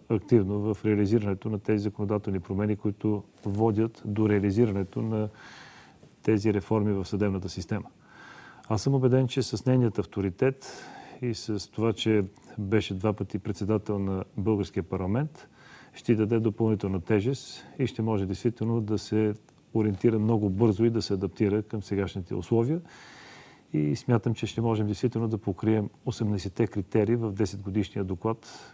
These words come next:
който излезе само преди няколко месеца. И тя ще бъде с основен приоритет реализирането точно на тези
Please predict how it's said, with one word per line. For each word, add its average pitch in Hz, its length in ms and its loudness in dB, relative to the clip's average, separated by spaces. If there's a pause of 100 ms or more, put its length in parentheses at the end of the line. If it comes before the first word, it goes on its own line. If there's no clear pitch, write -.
който 107 260 0
излезе 98 280 0
само 95 240 -4
преди 95 200 -8
няколко 95 400 -4
месеца. 98 520 -2 (760)
И 131 80 0
тя 123 400 0 (300)
ще - 220 -2
бъде 110 340 2
с - 440 -6
основен 110 340 0
приоритет 95 680 -4 (140)
реализирането 104 640 2
точно 110 360 -4
на 110 100 -4
тези 101 420 -2